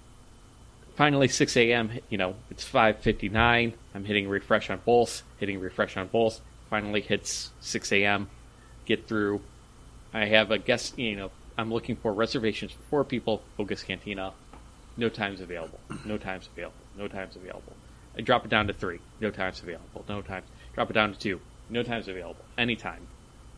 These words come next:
Lunch, dinner, eleven A M. No times available. Drop it down to one person.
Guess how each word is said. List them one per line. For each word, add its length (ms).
Lunch, 400
dinner, 320
eleven 360
A 160
M. 220
No 100
times 260
available. 200
Drop 240
it 60
down 240
to 100
one 220
person. 360